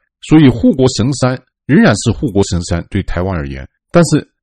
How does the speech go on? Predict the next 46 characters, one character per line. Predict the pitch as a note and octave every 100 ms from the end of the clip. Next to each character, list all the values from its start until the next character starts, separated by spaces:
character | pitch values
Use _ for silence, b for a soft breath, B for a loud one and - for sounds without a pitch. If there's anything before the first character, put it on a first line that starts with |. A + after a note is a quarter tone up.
| _
你 | A#2
不 | A2+ G#3+
能 | E3
到 | E3
最 | D3 F#3
后 | F3
来 | D3 B2+
救 | - C4 G3
你 | F#2
的， | E2 E2 - _ _
连 | C3
美 | D3 A#2+ D#2+
国 | C#2+ E3+
的 | E3
这 | F#3+
些 | C#3+ C#3 B2 _ _
武 | G#2+ G#2+
器 | D3
生 | - A#3+
产 | A#3+ F2
都 | B2
停 | - G2 A#2+
摆， | D#2+ C2 _ _
这 | - A3+
个 | D3
连 | A#2+ C3 - _ -
保 | - - -
护 | D#3
救 | - - C4+
你 | A2+
的 | F#2
护 | - A2
国 | G#2
神 | F#2 F2+
山 | G2
的 | F#2+
力 | G2
量 | F2+ D#2+ - _ -
都 | F2+
没 | F2+
有 | E2 C2
了。 | C#2 - _ -
所 | C#3+
以 | C3+
台 | - C3+
湾 | E3